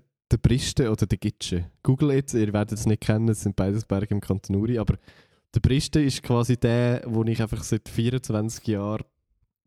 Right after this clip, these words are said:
vor der Haustür haben die ganze Zeit und immer aus der gleichen Perspektive sehen und dann wahrscheinlich könnt blind zeichnen oder so. Und der Briste ist, wenn so von, von Altdorf Richtung Süden ins Tessin fahrst, dort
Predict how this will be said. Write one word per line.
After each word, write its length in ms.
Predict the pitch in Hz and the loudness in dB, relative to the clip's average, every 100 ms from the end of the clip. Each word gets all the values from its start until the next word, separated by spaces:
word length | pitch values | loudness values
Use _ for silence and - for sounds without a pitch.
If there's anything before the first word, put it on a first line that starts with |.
| _ _ - | _ _ -20
vor 400 | - - - 104 | -18 -12 -4 -2
der 200 | - 92 | 0 -2
Haustür 500 | 117 - - 131 147 | -2 -2 0 0 2
haben 200 | 113 117 | 2 0
die 100 | 117 | 0
ganze 320 | 107 104 123 | 0 -2 -2
Zeit 220 | - 117 101 | -2 0 0
und 140 | 98 | 0
immer 280 | 101 120 117 | 0 0 0
aus 100 | 107 | 0
der 120 | 113 | -2
gleichen 240 | 107 117 - | -2 -2 0
Perspektive 600 | 104 - 98 - 107 131 | -2 -2 -10 -6 -4 -4
sehen 240 | - 110 | -4 -4
und 120 | 110 98 | -4 -6
dann 80 | |
wahrscheinlich 360 | 92 - 104 104 | -8 -8 -10 -10
könnt 240 | 98 92 - | -10 -12 -6
blind 380 | 95 104 113 - | -4 -4 -8 -10
zeichnen 420 | 85 107 - 120 | -6 -6 -6 -4
oder 120 | 127 | -4
so. 200 | 127 117 - _ _ _ _ _ _ - | -2 -6 -6 _ _ _ _ _ _ -2
Und 380 | 107 107 - 107 | -2 -2 -2 -2
der 60 | |
Briste 400 | - 113 - - | 2 0 0 0
ist, 160 | 110 113 | 0 2
wenn 120 | 110 | 0
so 380 | 107 107 101 - _ _ _ _ - | 0 0 0 -2 _ _ _ _ -14
von, 340 | - 107 104 101 | -4 0 2 2
von 160 | - | 0
Altdorf 640 | - 110 139 - 131 127 127 | 0 0 0 2 2 2 0
Richtung 300 | 117 - - | 0 -2 -4
Süden 340 | - 127 120 | 0 0 2
ins 140 | 107 | 0
Tessin 380 | - 98 110 120 | 0 -2 -2 -2
fahrst, 400 | - 92 110 - | -2 -2 -2 -2
dort 220 | 95 - | -6 -6